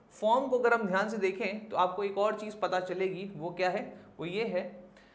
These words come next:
कि ये जो form है कब तक, कब से शुरू होगा, क्या-क्या इसका type है, उसको भी समझ लेते हैं। Very important, age criteria को भी देख लेते हैं।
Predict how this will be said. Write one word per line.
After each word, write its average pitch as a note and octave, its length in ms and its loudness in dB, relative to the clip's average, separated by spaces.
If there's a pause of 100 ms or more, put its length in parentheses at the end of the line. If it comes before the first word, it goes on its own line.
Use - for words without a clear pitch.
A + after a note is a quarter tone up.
(580)
कि G#3+ 40 -8
ये A#3 100 4
जो A#3 100 4
form A#3+ 360 2
है G#3 440 0 (600)
कब - 320 10
तक, - 340 2
कब G#3+ 120 8
से B3 140 -2
शुरू A#3 220 2
होगा, A#3 280 10
क्या-क्या G#3+ 400 6
इसका G#3+ 180 0
type G#3 440 0
है, A3+ 140 2
उसको G#3 200 -2
भी G#3 80 -4
समझ G#3 220 -2
लेते G3+ 220 -2
हैं। A3 460 -6
Very G3 240 0
important, G#3 540 2
age G#3 220 4
criteria G3+ 480 4
को G#3+ 120 0
भी G3+ 100 -4
देख G3 200 6
लेते G3+ 220 -2
हैं। B3 260 -6